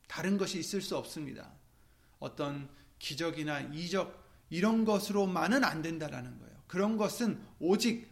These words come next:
말씀을 증거하기 위하여 그런 기적과 이적들을 허락하셨다라고 하셨어요.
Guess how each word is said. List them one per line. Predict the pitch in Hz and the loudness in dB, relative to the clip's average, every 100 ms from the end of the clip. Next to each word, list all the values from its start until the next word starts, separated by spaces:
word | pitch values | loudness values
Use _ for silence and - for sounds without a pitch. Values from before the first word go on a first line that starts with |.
| - | -16
말씀을 | - 143 170 - 190 190 | -4 -2 0 0 0 0
증거하기 | 190 190 208 220 226 190 202 214 165 | 0 4 4 4 2 2 0 0 -2
위하여 | 151 147 135 143 214 220 - - - - | -2 -2 -2 0 0 0 -10 -20 -20 -20
그런 | - 147 143 | -8 -6 -4
기적과 | - 131 143 - 139 135 | -6 -6 -6 -6 -6 -4
이적들을 | 151 147 156 - 135 147 - 247 | -4 -6 -8 -8 -8 -10 -8 -2
허락하셨다라고 | 269 262 233 202 190 170 147 | -2 -2 -4 -4 -4 -6 -6
하셨어요. | 160 170 - | -10 -12 -12